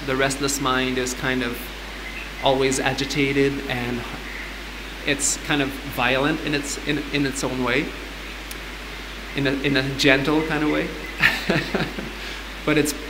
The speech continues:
it pertains more to our direct meditation practice. And I gathered on the other side thoughts of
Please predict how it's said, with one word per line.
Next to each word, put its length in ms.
it 200
pertains 420
more 220
to 160
our 160
direct 520
meditation 540
practice. 640
And 140
I 100
gathered 460
on 380
the 120
other 260
side 520
thoughts 320
of 300